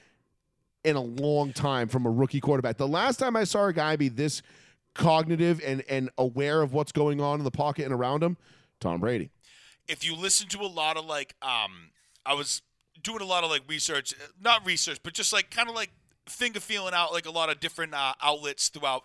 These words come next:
Speaker 2: sports with, like, all the, everybody, um, you know, all, all the analysts and the pros and shit. And what they talk about as far as, like, what coaches see is that intangible that you call impulse. And the impulse that fucking Br-, like, that Purdy has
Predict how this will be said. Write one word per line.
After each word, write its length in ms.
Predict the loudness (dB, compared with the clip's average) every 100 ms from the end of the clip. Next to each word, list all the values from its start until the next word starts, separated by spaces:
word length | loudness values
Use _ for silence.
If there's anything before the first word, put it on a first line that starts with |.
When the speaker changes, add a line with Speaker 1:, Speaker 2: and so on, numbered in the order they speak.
| -2
Speaker 2:
sports 540 | -2 0 0 0 -2
with, 140 | -10 -8
like, 160 | -6
all 120 | -6
the, 100 | -6 -6
everybody, 480 | -8 -8 -12 -10 -8
um, 220 | -8 -10 -10
you 80 |
know, 60 | -6
all, 140 | -6 -4
all 120 | -6
the 200 | -6 -8
analysts 380 | -10 -8 -8 -8
and 100 | -8
the 40 |
pros 340 | -12 -8 -8 -8
and 100 | -4
shit. 240 | -4 -4 -12 -18 -16 -12
And 100 | -10
what 120 | -8
they 80 | -6
talk 280 | -2 -4 -2
about 180 | -6
as 100 | -4
far 200 | -4 -4
as, 100 | -4
like, 140 | -4 -8
what 100 | -14
coaches 420 | -10 -8 -4 0
see 380 | 0 0 -6 -10 -16 -20 -18 -6
is 160 | 0 2
that 180 | 2 2
intangible 1040 | -2 -2 -4 -2 -2 -2 -4 -2 -4 -4
that 160 | -6 -4
you 40 |
call 200 | 2 2 0
impulse. 560 | -10 -10 -20 -16 -16 -16 _ _ _ _ _ _ _ -2
And 360 | 2 4 2 -4 -10
the 120 | -8 -4
impulse 480 | -6 -4 -2 0 0
that 300 | 0 -2 -4
fucking 640 | -8 -4 -4 -4 -12 -14 -20 _ -20
Br-, 180 | -14 -10 -10 -2
like, 180 | -2 0
that 180 | 0 -2
Purdy 300 | -2 -2 -2
has 480 | -2 0 0 -4